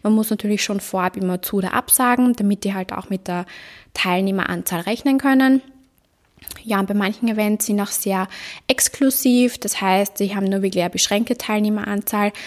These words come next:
was auch natürlich eine mega Erfahrung ist. Ja, diese Einladungen bekommen halt auch nicht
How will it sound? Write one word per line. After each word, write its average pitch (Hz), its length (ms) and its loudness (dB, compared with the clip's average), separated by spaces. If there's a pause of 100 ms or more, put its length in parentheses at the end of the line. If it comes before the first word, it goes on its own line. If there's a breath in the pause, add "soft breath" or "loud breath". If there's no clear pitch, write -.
(360 loud breath)
was 202 340 2
auch - 240 0
natürlich 202 380 -2
eine 190 100 0
mega 190 300 2
Erfahrung 214 500 2
ist. 277 360 4 (720 soft breath)
Ja, 196 200 -2
diese 208 240 -2
Einladungen 214 460 2
bekommen 208 400 2
halt 202 180 0
auch - 160 -4
nicht - 400 -2